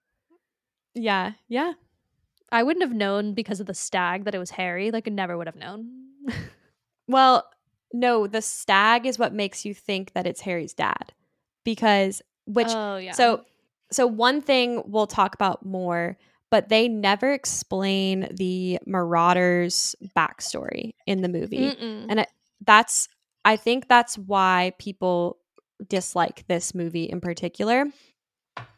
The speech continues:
Speaker 1: And it's something that I've just, like, come to accept about it. But at this
Speaker 2: <laughs>
Speaker 1: point in the story,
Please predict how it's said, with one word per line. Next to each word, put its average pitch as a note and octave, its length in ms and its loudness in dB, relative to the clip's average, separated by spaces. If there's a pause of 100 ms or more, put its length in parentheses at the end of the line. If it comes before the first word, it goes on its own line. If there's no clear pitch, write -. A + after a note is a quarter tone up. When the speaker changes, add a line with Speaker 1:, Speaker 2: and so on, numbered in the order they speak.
(220)
Speaker 1:
And G3+ 340 0 (360)
it's A3 220 -2
something A3 400 -2
that G#3+ 80 2
I've F#3 200 6
just, - 240 -6
like, E3+ 220 -2 (320)
come F3+ 300 -4
to G3 140 -6
accept - 640 -2
about - 360 -2
it. - 180 -4 (440)
But G3+ 380 6
at F#3+ 160 4
this A#3+ 200 2
Speaker 2:
<laughs> - 20 -12
Speaker 1:
point B3+ 320 2
in A#3 120 0
the A3 80 -2
story, F3 540 -2